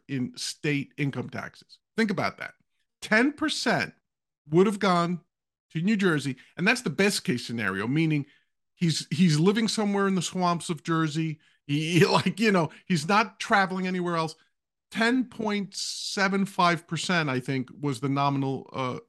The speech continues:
the top nominal income for someone like him. So he would have lost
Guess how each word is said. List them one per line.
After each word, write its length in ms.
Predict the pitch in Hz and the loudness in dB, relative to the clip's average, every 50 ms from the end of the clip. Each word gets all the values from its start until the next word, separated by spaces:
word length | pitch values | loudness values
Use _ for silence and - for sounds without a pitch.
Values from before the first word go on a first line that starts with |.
| _ - | _ -12
the 100 | - 135 | -12 -12
top 300 | - - 143 143 143 160 | -6 0 0 0 0 0
nominal 420 | 143 139 135 131 131 127 127 139 | -2 -2 -2 -2 -2 -2 -2 -2
income 340 | 165 196 202 196 151 135 123 | -2 -2 -2 -2 -2 -4 -4
for 120 | 123 123 | -4 -6
someone 260 | 110 - 120 120 120 117 | -8 -8 -8 -8 -8 -8
like 160 | 110 110 - | -10 -10 -12
him. 160 | - - - _ _ _ _ _ _ _ | -14 -18 -20 _ _ _ _ _ _ _
So 120 | - - 277 | -6 -4 0
he 140 | 262 330 | 2 2
would 120 | 392 403 392 | 2 2 2
have 80 | 359 | 2
lost 300 | 294 269 254 233 - - | 2 2 2 0 0 -4